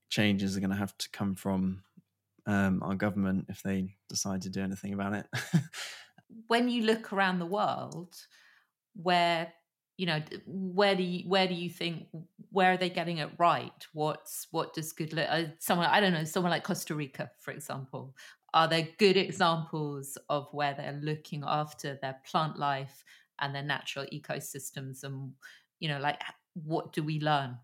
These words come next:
Speaker 2: from places that are doing it well?
Speaker 1: Costa Rica are doing it very well. And it seems extraordinary to me that we aren't making more of an effort on, like, a government level to learn lessons from what they're doing. Um, but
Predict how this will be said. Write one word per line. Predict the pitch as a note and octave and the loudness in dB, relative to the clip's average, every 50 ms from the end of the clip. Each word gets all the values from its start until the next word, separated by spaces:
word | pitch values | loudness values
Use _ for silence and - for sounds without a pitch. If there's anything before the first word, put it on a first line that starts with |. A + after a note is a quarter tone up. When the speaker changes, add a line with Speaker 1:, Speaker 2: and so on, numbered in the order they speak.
| _ _ _ | _ _ _
Speaker 2:
from | - D3+ C#3+ C#3 C3 | -8 -8 -8 -8 -10
places | - - C#3 C3+ C3 - - - - - - | -8 -8 -8 -8 -8 -8 -10 -10 -12 -10 -10
that | C#3+ - C3 | -10 -10 -10
are | |
doing | B2+ - C#3+ C#3 C#3 C3+ | -8 -8 -8 -8 -8 -10
it | C3+ C3+ | -8 -6
well? | C3+ C3 B2+ B2+ - - _ _ _ _ _ _ _ _ _ _ _ _ - | -6 -6 -6 -6 -8 -14 _ _ _ _ _ _ _ _ _ _ _ _ 0
Speaker 1:
Costa | - C3+ B2+ - - | 2 2 2 4 6
Rica | C#3 C3+ C3+ B2+ C3 A#2+ | 6 6 6 6 6 6
are | A2+ A2+ G#2 | 6 6 6
doing | G2 A2 G#2+ G#2 G2+ | 6 4 4 6 4
it | F#2 - | 2 2
very | G#2 G#2 G2+ G2 | 2 4 4 6
well. | G2 G2 G2 G2 G2+ G#2+ A#2 A#2 B2 - _ _ - - - - - - - _ _ _ _ _ - | 6 6 6 6 6 4 2 -2 -6 -10 _ _ -20 -20 -20 -20 -20 -20 -20 _ _ _ _ _ 0
And | A2+ G#2+ G#2 G#2 G#2 G2+ G2 G2+ G2+ - - - - _ _ _ _ _ _ | 2 2 4 4 4 4 2 2 2 0 0 -2 -2 _ _ _ _ _ _
it | A2 A2 - - | -2 0 2 2
seems | - - A2 G#2 G#2 G2+ G2 G2 | 2 4 4 4 4 4 2 2
extraordinary | G2 - - - - A2+ A2+ A2 G#2 G#2+ G2+ G2 F#2 | 0 0 -2 -2 2 4 4 4 4 4 2 2 2
to | - G#2 | 2 0
me | G2+ G2 G2 G2 F#2+ | 2 2 2 0 0
that | F#2 E2 - - _ _ _ _ _ _ | -2 -4 -6 -8 _ _ _ _ _ _
we | - A2 G#2 | -2 0 2
aren't | G2+ G#2 G2+ E2 G2+ | 4 2 2 2 2
making | G#2 G2+ G2+ - - G2+ G2+ | 0 0 -2 -2 -2 0 0
more | G2+ G2 G2 G2 | 2 2 0 0
of | G2 | 0
an | G2 G2+ | -2 -2
effort | G2+ G2 - - G2 F2+ - - _ | -2 -2 0 0 0 0 0 -4 _
on, | G2+ G2+ G2 | -6 -4 -2
like, | F#2+ G2 F#2+ - | -2 -2 -4 -6
a | - | -4
government | - G#2+ G2+ G2 G#2+ G2+ F#2 F#2 | -2 -2 -2 0 0 0 0 0
level | G2 F#2 - G2 F#2+ | 0 -2 -2 -2 -4
to | F#2 - - F#2+ F#2 F#2 - - - | -4 -4 -2 -2 -2 -4 -6 -10 -6
learn | G2 G2+ G2+ G2 G2 G2 | -2 0 0 2 2 0
lessons | F#2+ G2 G2+ - - G2+ G#2 F2+ - | 0 -2 -2 -4 -6 -6 -6 -8 -8
from | - G2 G2 G2 | -8 -6 -6 -6
what | F#2+ - | -4 -6
they're | F#2+ F#2 F#2+ | -6 -6 -6
doing. | F#2 F2 F#2 G2 G2 A2+ A#2 - _ - - - - - - _ _ - | -4 -4 -4 -2 -2 -4 -6 -8 _ -18 -18 -16 -16 -18 -20 _ _ 0
Um, | - G#2+ G#2+ G#2+ G#2+ G#2+ G#2 G#2 G#2+ A#2 C#3 - _ _ - | 4 4 6 6 6 4 2 2 0 -4 -10 -16 _ _ 2
but | - B2 B2 F#2 - | 4 4 4 4 2